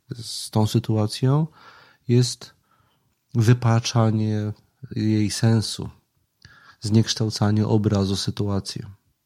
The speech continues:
Wmawiamy sobie, że wydarzyło się coś innego,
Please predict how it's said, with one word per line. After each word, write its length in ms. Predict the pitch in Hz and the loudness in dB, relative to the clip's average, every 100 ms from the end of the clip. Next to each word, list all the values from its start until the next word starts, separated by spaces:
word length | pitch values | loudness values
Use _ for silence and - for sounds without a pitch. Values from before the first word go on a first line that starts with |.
| _ _ _ - - - _ _ _ _ - | _ _ _ -20 -20 -20 _ _ _ _ -8
Wmawiamy 600 | 107 117 107 117 127 127 | 0 4 6 8 8 6
sobie, 300 | 120 113 110 | 4 0 0
że 120 | 104 | 0
wydarzyło 440 | 104 107 107 113 110 | 2 2 4 2 0
się 120 | 110 | -4
coś 260 | - - | -8 -4
innego, 560 | 110 101 95 101 113 107 | -4 -4 -4 -6 -10 -14